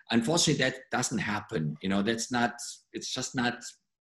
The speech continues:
the way it works, you know, or whatever. And so it's, it's, I think it's, it's really, really important is for, for everyone that's, that stops playing and go into that transition phase, you know, into what's next, basically,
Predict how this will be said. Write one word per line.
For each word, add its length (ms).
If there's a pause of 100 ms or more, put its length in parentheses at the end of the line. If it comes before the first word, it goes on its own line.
(160)
the 80
way 200
it 120
works, 400
you 60
know, 380
or 320
whatever. 500
And 280 (380)
so 240
it's, 220
it's, 260
I 80
think 260
it's, 400 (260)
it's 280
really, 380
really 240
important 500
is 180
for, 300 (280)
for 360
everyone 420
that's, 480
that 180
stops 400
playing 380
and 140
go 140
into 240
that 200
transition 560
phase, 380
you 60
know, 100
into 340
what's 380
next, 560
basically, 580